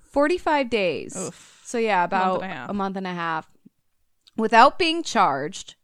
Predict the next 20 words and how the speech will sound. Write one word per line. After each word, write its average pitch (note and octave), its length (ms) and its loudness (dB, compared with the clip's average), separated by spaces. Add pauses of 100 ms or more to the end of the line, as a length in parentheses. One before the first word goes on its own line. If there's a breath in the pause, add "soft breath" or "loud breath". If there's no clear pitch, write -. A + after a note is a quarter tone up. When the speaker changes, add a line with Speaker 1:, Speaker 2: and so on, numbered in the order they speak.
Speaker 1:
without A#3+ 380 2
their D#4+ 120 0
parents C4 420 -2
being C#4+ 260 0
notified, F3 720 -2 (220 soft breath)
without C4+ 320 4
being E4+ 180 -2
provided A#3+ 540 2
the A3+ 80 -2
most F3+ 360 -4
basic C4 420 -2
livable B3+ 480 -2
conditions, A3+ 880 -4 (340 soft breath)
the G#3+ 120 -2
girls G3+ 400 0
were A#3+ 140 -4
released G#3+ 500 -6
on G3 160 -4
September G3 560 -8
fifteenth, F#3+ 720 -10